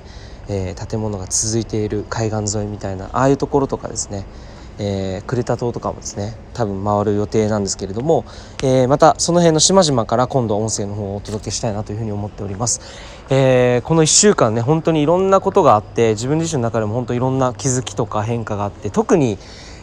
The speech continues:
やっぱりこう自分の制限っていうところを超えていくっていうところがすごく今回、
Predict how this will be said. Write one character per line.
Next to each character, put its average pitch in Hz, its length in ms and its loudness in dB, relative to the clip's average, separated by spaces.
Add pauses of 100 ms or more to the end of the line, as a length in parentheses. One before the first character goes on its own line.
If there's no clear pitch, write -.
(100)
や 147 100 0
っ - 20 -2
ぱ 196 100 4
り 165 60 6
こ 113 180 2
う 110 40 4
自 110 140 0
分 180 140 2
の 190 60 2
制 202 340 4
限 220 220 6
っ - 20 -2
て - 80 -4
い 117 60 2
う 107 40 -4
と 110 120 -4
こ 113 120 0
ろ 110 100 4
を 101 140 0
超 139 160 4
え 139 60 4
て 143 100 2
い 139 60 2
く 165 120 0
っ - 20 -4
て - 180 -4
い 113 60 2
う 107 80 -2
と 113 100 -4
こ 117 120 -2
ろ 113 100 2
が 113 220 2
す - 120 -2
ご 131 100 2
く 107 180 -10
今 120 200 -2
回、 98 260 -6